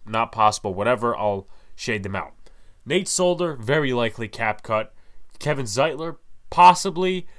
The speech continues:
It could be unlikely as well because they might wanna keep him around just to, like, you know, mentor Lemieux a little more because he did struggle towards the end of the season. Will Hernandez,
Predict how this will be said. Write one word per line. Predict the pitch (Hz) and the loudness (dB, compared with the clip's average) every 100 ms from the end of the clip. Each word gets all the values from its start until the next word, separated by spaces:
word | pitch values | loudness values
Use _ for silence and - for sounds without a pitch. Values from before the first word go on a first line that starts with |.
| - - - | -18 -16 -8
It | - | -4
could | - 214 | 0 2
be | 208 | 4
unlikely | 185 151 160 151 151 | 4 4 2 0 -2
as | 131 101 | -2 0
well | 123 131 | 4 4
because | 113 117 101 | 2 -4 -4
they | 113 | -4
might | 110 120 | -2 -2
wanna | 120 120 | -2 -4
keep | 113 131 113 | -4 -8 -8
him | 113 | -8
around | 107 110 110 | -4 -2 -2
just | 107 110 - | -4 -8 -8
to, | 113 | -4
like, | 107 98 - | -2 -4 -6
you | 101 | -4
know, | 95 90 - - - - - | -4 -4 -10 -20 -20 -16 -8
mentor | 117 131 117 127 120 | -2 -2 -2 -6 -4
Lemieux | 110 104 117 | -4 -4 -6
a | 113 | -6
little | 107 104 | -6 -6
more | 104 104 | -4 -4
because | 101 95 - | -4 -8 -8
he | 98 | -8
did | 110 101 | -8 -6
struggle | - 104 101 | -4 -4 -4
towards | 98 92 | -6 -8
the | 95 | -8
end | 87 | -10
of | |
the | 82 | -10
season. | - 147 147 131 127 - - - - | -10 -8 -8 -10 -12 -16 -20 -20 -8
Will | 139 180 | 4 4
Hernandez, | 175 160 160 151 160 143 | 4 2 0 2 -2 -2